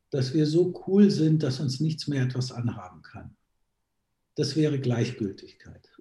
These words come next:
oder Wurstigkeit. <laughs> Ähm, und das ist was völlig anderes. Sondern eine wirkliche Gelassenheit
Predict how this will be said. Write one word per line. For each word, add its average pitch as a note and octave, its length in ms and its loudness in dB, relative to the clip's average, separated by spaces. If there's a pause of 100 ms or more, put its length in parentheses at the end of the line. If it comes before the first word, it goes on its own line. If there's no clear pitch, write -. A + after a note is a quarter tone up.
oder G#2 460 -6
Wurstigkeit. A2+ 1120 -4 (360)
<laughs> D#3 140 -2 (720)
Ähm, D#3+ 280 2
und D#3+ 200 -4
das F#3 140 2
ist - 160 0
was - 140 -4
völlig F3 480 2
anderes. A#2 680 0 (380)
Sondern D#3 540 0
eine C3+ 200 0
wirkliche G3+ 480 4
Gelassenheit D3+ 920 -2